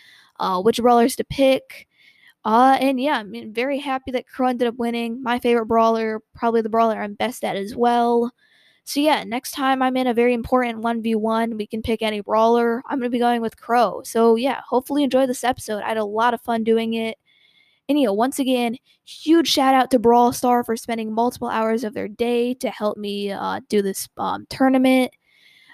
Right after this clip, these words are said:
Uh, yeah, once again, their YouTube channel link will be in the podcast description.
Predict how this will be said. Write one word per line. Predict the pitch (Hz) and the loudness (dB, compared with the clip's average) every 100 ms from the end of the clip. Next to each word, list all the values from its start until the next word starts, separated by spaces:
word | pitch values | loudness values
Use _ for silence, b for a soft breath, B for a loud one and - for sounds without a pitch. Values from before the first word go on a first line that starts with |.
| - | -2
Uh, | |
yeah, | 247 277 185 | 2 2 0
once | 202 262 | -6 -6
again, | 247 247 240 233 214 | 0 2 2 0 -2
their | 220 220 220 208 208 | 0 0 0 -2 -4
YouTube | 247 285 277 240 | -2 -2 -2 0
channel | 262 240 | 0 2
link | 226 240 240 | 0 0 -2
will | 220 214 262 262 | 0 6 6 6
be | 247 240 | 2 -2
in | 220 | -4
the | 202 | -8
podcast | - 208 208 208 202 | -8 -8 -6 -6 -8
description. | - - 247 - 240 233 214 | -10 -2 -2 -2 -6 -6 -8